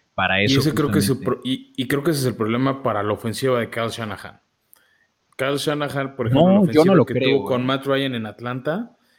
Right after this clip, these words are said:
Speaker 2: era una
Speaker 1: Ujú.
Speaker 2: ofensiva que podías confiar en que tu quarterback iba a hacer los pases clave cuando más lo necesitaras.
Speaker 1: No, pero, eh,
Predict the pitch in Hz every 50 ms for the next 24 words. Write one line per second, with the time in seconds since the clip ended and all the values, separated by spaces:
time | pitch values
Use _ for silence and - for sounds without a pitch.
0 | _ _ _ _ - 139 147 147 143 - - 120 110 92 123 131 135 139 135 127
1 | - - 120 117 120 127 123 - 135 123 110 127 127 123 123 120 120 - 113 -
2 | - 107 - - 127 135 139 143 147 - - - 127 127 127 120 - 131 127 123
3 | 120 110 - - - 120 110 - 123 110 - - - 123 131 143 165 160 - 123
4 | 113 110 107 113 120 123 127 120 110 104 - - - 104 - - - - - _
5 | _ _ _ _ _ _ _ _ _ _ _ _ _ _ _ _ _ _ _ _
6 | _ 196 208 247 247 - - 139 127 127 127 - - - 113 117 117 110